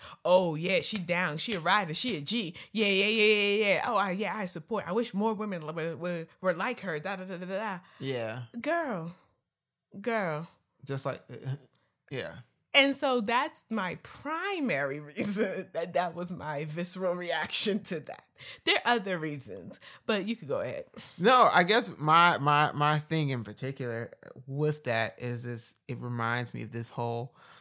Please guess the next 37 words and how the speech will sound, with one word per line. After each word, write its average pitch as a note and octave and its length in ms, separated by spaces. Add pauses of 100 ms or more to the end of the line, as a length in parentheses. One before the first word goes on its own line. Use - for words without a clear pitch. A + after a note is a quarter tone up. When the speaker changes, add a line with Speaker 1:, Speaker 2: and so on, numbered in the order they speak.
(140)
Speaker 2:
little, A#2+ 640
this C3+ 240
whole C#3 400
little, A#2+ 300 (200)
I - 140
don't F#3 120
even D#3 100
know B2+ 80
what A#2 120
to - 60
call C3+ 240
it. A#2 60
I B2 80
don't C#3+ 100
know B2 80
if A#2 100
it's - 140
half B2+ 340
culture. C3 560
I B2+ 80
don't C3+ 200
know. C3 240 (300)
Like, C#3 340 (100)
there G3 380
has E3 260
been, C3+ 540 (200)
at C#3+ 100
least E3+ 260 (100)
what C3 140
I've C3+ 180
seen B2 340
over A#2+ 240
social B2 400
media A#2+ 320
over A2+ 220
the A2+ 60
past, A2+ 560